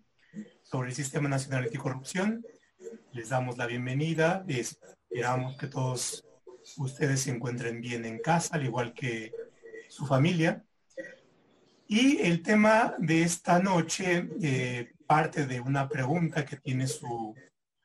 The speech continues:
por supuesto, su, su sesgo provocativo, y es, ¿sirve el Sistema Nacional Anticorrupción?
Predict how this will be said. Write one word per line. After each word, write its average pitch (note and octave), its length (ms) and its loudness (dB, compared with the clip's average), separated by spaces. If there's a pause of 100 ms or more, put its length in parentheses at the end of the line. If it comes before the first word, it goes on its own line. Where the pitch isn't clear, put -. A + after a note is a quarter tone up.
(440)
por C3+ 140 -6
supuesto, C#3 500 -2
su, A2 340 -8
su - 380 -10
sesgo C3+ 640 -2
provocativo, C#3 880 -4 (580)
y D3 180 -2
es, - 280 -6 (300)
¿sirve E3 400 -2
el D3 80 -2
Sistema D3 500 0
Nacional C3+ 380 0
Anticorrupción? F#3+ 800 -4